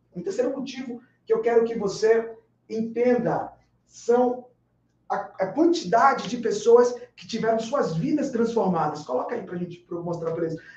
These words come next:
A quantidade de pessoas que tiveram suas vidas transformadas através da P N L. Ao longo desses últimos anos, eu tenho treinado muita gente. E eu quero ler pra vocês aqui rapidamente o depoimento de alguns dos meus alunos, tá?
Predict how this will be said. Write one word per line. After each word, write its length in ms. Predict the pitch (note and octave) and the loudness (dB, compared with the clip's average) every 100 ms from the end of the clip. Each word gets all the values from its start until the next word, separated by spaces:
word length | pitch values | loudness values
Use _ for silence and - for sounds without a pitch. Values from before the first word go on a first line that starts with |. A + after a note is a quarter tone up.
| - | -10
A 60 | |
quantidade 420 | G3 D4+ - B3+ A3+ | 0 2 4 2 2
de 60 | |
pessoas 440 | A#3 G3 A#3+ B3 B3 - - - | 0 4 8 8 8 4 -6 -20
que 100 | - | -12
tiveram 300 | B3+ A#3+ B3 | -4 0 0
suas 380 | B3 D#4 B3 E3 | 0 -2 -2 -2
vidas 420 | E3 D#4+ C#4 - | -2 0 0 0
transformadas 920 | B3 B3+ B3+ G3 F3+ G3 B3+ B3+ B3+ - - _ | 2 2 4 2 4 4 4 4 0 -2 -14 _
através 1080 | G#3+ B3 D#4 D4+ F#3+ G#3 B3+ B3+ - - - _ _ | -4 -2 0 0 2 4 6 4 -2 -8 -18 _ _
da 120 | A3 | 0
P 160 | G#3+ A3 | 6 6
N 100 | G#3 | 6
L. 380 | F3+ C#3+ B2+ - - - | 4 2 0 -6 -18 2
Ao 120 | A#3 | 6
longo 180 | C#4 F4 | 6 6
desses 240 | E4 - | 2 0
últimos 380 | C#4 C4+ A#3+ G3+ | -2 -2 0 2
anos, 380 | C4 A#3 - - _ | 4 4 0 -8 _
eu 100 | G#3 | -6
tenho 280 | - D4 - | -2 -2 0
treinado 720 | C#4+ D4 A#3 G#3 C#4 G3 G3 | 2 4 4 4 2 0 0
muita 260 | F#3+ F#3+ E3+ | 0 0 0
gente. 520 | E3 D#3+ - - _ _ _ - | 4 2 0 -6 _ _ _ 6
E 60 | |
eu 80 | A3+ | 8
quero 260 | C4+ D4+ - | 8 4 4
ler 200 | A#3 D#4+ | 6 6
pra 140 | D4+ | 6
vocês 300 | B3+ B3+ C4 | 4 4 4
aqui 160 | B3 B3 | 4 4
rapidamente 680 | A#3+ - G3 A3 C#4 - - _ | 2 2 2 4 0 -2 -12 _
o 80 | A3+ | 0
depoimento 500 | C#4 C4 B3+ C4+ C#4 | 2 4 4 4 4
de 60 | B3+ | 4
alguns 280 | A#3 B3+ | 4 2
dos 120 | - A#3+ | 0 4
meus 180 | A#3+ | 4
alunos, 560 | A#3 A3 A#3+ - - - _ | 4 4 4 2 -4 -12 _
tá? 360 | E3+ - - | 2 2 0